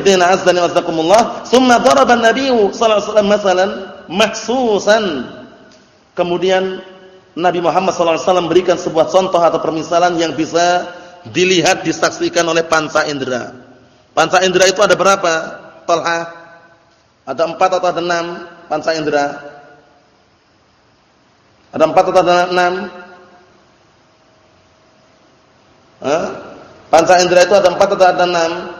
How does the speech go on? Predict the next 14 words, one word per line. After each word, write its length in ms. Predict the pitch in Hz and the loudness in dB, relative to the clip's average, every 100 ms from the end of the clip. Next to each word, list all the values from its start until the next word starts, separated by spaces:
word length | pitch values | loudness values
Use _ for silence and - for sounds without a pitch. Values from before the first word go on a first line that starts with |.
| - - - - | -20 -20 -20 -10
Yusuf? 380 | 156 165 175 175 175 - - - - - _ _ _ _ _ _ _ | -6 -2 -2 -2 -8 -12 -20 -20 -20 -20 _ _ _ _ _ _ _
Panca 240 | 123 147 160 | -4 -2 -2
indera 240 | 156 170 | 0 0
ada 80 | 165 | 0
berapa? 340 | 160 160 156 143 147 - - - - - _ _ _ _ _ _ _ _ _ _ - | 2 2 2 -2 -4 -10 -14 -20 -20 -20 _ _ _ _ _ _ _ _ _ _ -2
Dua? 240 | 156 165 180 202 - - - - | 2 4 2 -4 -12 -18 -20 -12
Masya 360 | 123 117 - 120 | -8 -6 -6 -4
Allah. 320 | 113 110 113 110 - - - - - - - | -6 -8 -12 -18 -20 -20 -20 -20 -20 -20 -10
Allah 240 | 120 123 | -2 0
barik. 360 | 123 143 139 120 - - - - - - | 2 2 2 -2 -8 -14 -20 -20 -20 -2
Panca 320 | 170 175 190 | 0 2 2
indera 320 | 190 190 202 | 2 4 4
ada 80 | 196 | 4
berapa, 320 | 190 190 185 | 4 4 2